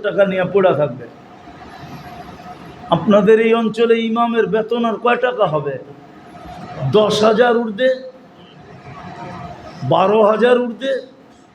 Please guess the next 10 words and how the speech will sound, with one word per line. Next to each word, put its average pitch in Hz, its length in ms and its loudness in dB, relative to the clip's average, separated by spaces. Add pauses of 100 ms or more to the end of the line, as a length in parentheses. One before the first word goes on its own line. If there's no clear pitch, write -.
(600)
পনেরো 262 480 6
হাজার 254 340 4
ঊর্ধ্বে, 269 640 -10 (520)
এর 247 220 4
বেশি 277 380 -2
তো 285 140 -2
না। 247 260 -2 (1000)
কেন 185 300 4
পড়ে 208 280 4
থাকবে? 147 360 -2